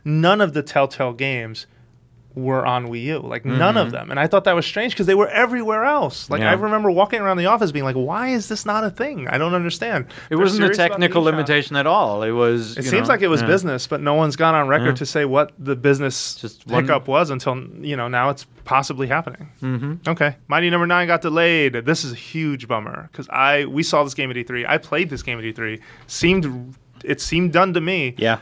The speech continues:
Speaker 1: Um, but they're saying there are still bugs and issues pertaining to online features that are included in the game. These bugs and issues have a direct effect on the enjoyment, so a decision was made to work these issues out before release. Now it's Q one twenty sixteen.
Speaker 3: Yeah.
Speaker 2: Online
Speaker 1: Mm.
Speaker 2: features, eh?
Speaker 3: Yeah. Remember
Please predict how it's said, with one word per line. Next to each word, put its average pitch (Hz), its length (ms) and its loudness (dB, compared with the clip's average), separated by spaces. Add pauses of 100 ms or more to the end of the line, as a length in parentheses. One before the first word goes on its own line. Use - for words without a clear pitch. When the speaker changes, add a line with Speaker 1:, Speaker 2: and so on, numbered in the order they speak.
(140)
Speaker 1:
Um, 127 260 4
but 120 120 -8
they're 160 160 4
saying 156 320 2
there 131 100 4
are 123 40 -2
still 143 200 -2
bugs 135 240 2
and 131 80 -4
issues 131 260 -4
pertaining 127 380 -2
to - 140 -6
online 131 260 2
features 123 400 -2
that 117 100 -2
are 110 60 -4
included 120 360 -2
in 120 100 -6
the 117 60 -6
game. 123 300 2 (240)
These 120 160 -4
bugs 120 200 0
and 123 80 -8
issues 113 220 -8
have 117 140 -2
a 110 40 -12
direct 180 300 0
effect 190 320 0
on 175 100 -2
the 160 80 -2
enjoyment, 131 460 0 (240)
so 160 240 4
a 151 60 8
decision 151 340 -2
was 131 140 -4
made 127 200 0
to - 80 -8
work 113 200 -6
these 113 160 -8
issues 113 260 -10
out 147 220 2
before 127 260 -6
release. 113 340 -6
Now 139 140 -8
it's 156 140 -6 (180)
Q 190 280 -4
one 175 380 2
twenty 156 300 -6
sixteen. 160 540 -12
Speaker 3:
Yeah. 104 180 2 (220)
Speaker 2:
Online 123 420 0
Speaker 1:
Mm. 170 60 0
Speaker 2:
features, 127 520 0
eh? 98 460 -2 (160)
Speaker 3:
Yeah. 127 240 4
Remember 127 160 -2